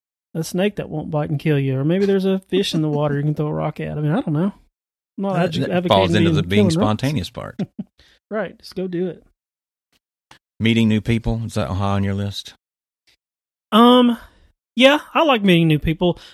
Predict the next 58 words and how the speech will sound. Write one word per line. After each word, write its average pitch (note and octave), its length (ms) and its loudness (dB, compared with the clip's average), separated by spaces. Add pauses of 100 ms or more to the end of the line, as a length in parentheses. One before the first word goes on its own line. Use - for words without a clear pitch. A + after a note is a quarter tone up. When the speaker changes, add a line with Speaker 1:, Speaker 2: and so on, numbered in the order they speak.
(100)
Speaker 1:
I F3+ 80 2
like, A#3 220 6
I'm, G3+ 300 4
I'm F#3+ 120 4
not F#3 160 6
as D#3+ 160 0
into F3 300 0
it D3+ 220 0 (540)
as D3+ 160 -2
I C#3+ 80 2
was D3 240 2
when D#3 100 2
I C#3 60 0
was B2 160 -4
younger. D#3+ 320 0
Like, C#3+ 180 0
when - 200 -8
I D3 80 0
say C#3 120 0
Speaker 2:
I'm C#3 80 0
Speaker 1:
younger, D3 220 0
Speaker 2:
the C#3+ 60 2
Speaker 1:
I C#3+ 40 0
Speaker 2:
re-, C#3+ 80 2
Speaker 1:
mean, - 80 0
Speaker 2:
I'm A2 140 2
Speaker 1:
like, C#3 100 0
Speaker 2:
the D#3 80 -2
reverse D#3 380 -2
of C#2 120 -8
that. B1 240 -10
I F2+ 160 -2
was E2+ 320 -6
not E2+ 460 -4
into D2 320 -8
it E2 80 -6
and E2 160 -6
have D#2+ 200 -10
grown F2+ 420 -6
to E2 100 -12
be E2 480 -6 (200)
way F2+ 480 -4
more D#2+ 180 -8
into D#2 240 -10
that D2+ 180 -8
as D#2 180 -12
I C2 140 -10
age. C#2 100 -6
Speaker 1:
Well, F3+ 220 4 (340)
I - 40 -6
was D#3+ 100 -2
gonna G3 160 4
say F#3 280 2
I D#3+ 120 4
wasn't F3 400 4
into F3 360 2
it D#3 100 2
until D3+ 580 0